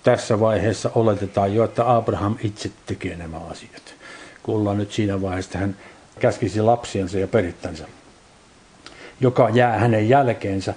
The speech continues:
noudattamaan Herran tietä ja tekemään sitä, mikä vanhurskaus ja oikeus on, jotta Herra antaisi Abrahamille tapahtua, mitä hän on hänelle luvannut.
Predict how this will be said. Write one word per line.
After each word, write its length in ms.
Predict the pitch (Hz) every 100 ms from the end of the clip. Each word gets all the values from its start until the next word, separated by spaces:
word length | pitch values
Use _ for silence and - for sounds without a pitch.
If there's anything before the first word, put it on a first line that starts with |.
| - - -
noudattamaan 1300 | 131 139 165 202 185 135 104 - - 110 104 101 98
Herran 600 | 95 156 135 107 87 82 -
tietä 500 | 147 131 113 - - - - - - -
ja 80 | 117
tekemään 640 | - 175 156 123 113 104 101
sitä, 360 | 160 160 127 - - - - -
mikä 340 | 123 - 113 113
vanhurskaus 840 | 143 113 92 - - - - - - 110
ja 160 | 117 151
oikeus 720 | 160 127 98 - 90 82 - 156
on, 280 | 160 139 127 - - - - - - - -
jotta 440 | 127 156 156 - 120
Herra 380 | 147 160 131 120
antaisi 460 | 123 117 101 117 131
Abrahamille 600 | 131 113 101 98 98 92
tapahtua, 640 | - 131 120 101 - 104
mitä 260 | 101 104 92
hän 200 | 92 87
on 120 | 80
hänelle 300 | 104 92 82 - 127
luvannut. 600 | 156 135 90 90 -